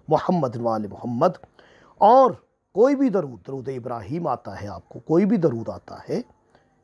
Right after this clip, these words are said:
آپ ضرور پڑھیں، اور اس اسم کو، اس اسم کو آپ نوچندی جمعرات، نوچندہ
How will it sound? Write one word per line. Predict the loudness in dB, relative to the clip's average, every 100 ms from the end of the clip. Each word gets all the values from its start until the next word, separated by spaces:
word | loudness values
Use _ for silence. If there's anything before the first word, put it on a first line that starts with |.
| _ _ -8
آپ | -4 -4 -6
ضرور | -2 2 2
پڑھیں، | 4 2 0 -6 _ 0
اور | 2 2 2
اس | -2 -2 -4
اسم | -2 0 0 0
کو، | -4 -8 -10 _ _ _ _ _ _ _ _ _ _ _ _ _ _ _ _
اس | -2 0
اسم | 0 2 0
کو | 4 4 4
آپ | 4 4 2
نوچندی | -8 -8 -6 -6 -6
جمعرات، | -8 -6 0 2 0 _ _ _ -6
نوچندہ | -4 -4 -6 -6